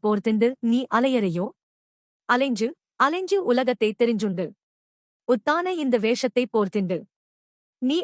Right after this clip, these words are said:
அலையறையோ? அலைஞ்சு, அலைஞ்சு உலகத்தை தெரிஞ்சுண்டே. நீ பண்ணிக்கிற டிரஸ்லயே நீ உலகத்தை தெரிஞ்சுண்டேன்னு உலகத்துக்கு தெரியறது யூட் போட்டுண்டு, shut up, ஐயோ. நான் என்ன பேசறேன்? இதை நான் சொல்லப்படாதே.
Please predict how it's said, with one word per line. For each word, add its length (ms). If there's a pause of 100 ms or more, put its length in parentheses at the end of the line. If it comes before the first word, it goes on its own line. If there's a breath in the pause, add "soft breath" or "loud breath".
அலையறையோ? 580 (760)
அலைஞ்சு, 520 (240)
அலைஞ்சு 500
உலகத்தை 520
தெரிஞ்சுண்டே. 560 (260)
நீ 180 (120)
பண்ணிக்கிற 460
டிரஸ்லயே 480
நீ 200
உலகத்தை 520 (100)
தெரிஞ்சுண்டேன்னு 800
உலகத்துக்கு 640
தெரியறது 460
யூட் 280 (100)
போட்டுண்டு, 440 (280)
shut 140
up, 140 (240)
ஐயோ. 420 (720)
நான் 320
என்ன 280 (120)
பேசறேன்? 440 (800)
இதை 280
நான் 260 (100)
சொல்லப்படாதே. 720